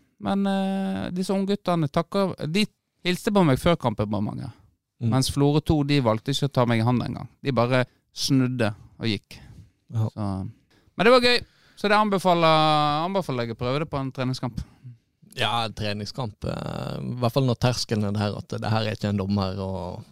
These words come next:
Speaker 2: du kan
Speaker 1: Ja,
Speaker 2: spille
Speaker 1: så,
Speaker 2: på den.
Speaker 1: eh, er det forberedelse, og, og så får du betalt. Så jeg gleder meg til å sende inn. Det er jo,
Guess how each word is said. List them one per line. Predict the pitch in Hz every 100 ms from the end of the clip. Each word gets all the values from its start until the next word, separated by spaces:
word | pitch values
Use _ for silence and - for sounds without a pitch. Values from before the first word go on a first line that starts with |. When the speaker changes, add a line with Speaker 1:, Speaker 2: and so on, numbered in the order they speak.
| _ _ _ _ _ -
Speaker 2:
du |
kan | 113 -
Speaker 1:
Ja, | 135
Speaker 2:
spille | 127 117
Speaker 1:
så, | -
Speaker 2:
på | -
den. | -
Speaker 1:
eh, | - 269 269 262 262 277 339
er | 240
det |
forberedelse, | 165 196 277 277 240 196 202
og, | 190 185 180 170 180
og | 180
så | - 269 -
får | 302
du | 262
betalt. | 214 233 269 -
Så | - - 233
jeg | 226 220 220
gleder | 214 226 233 262
meg | 220
til | 165
å | -
sende | 165 175 226
inn. | 240 233 220
Det | 233 233
er | 254
jo, | 269 226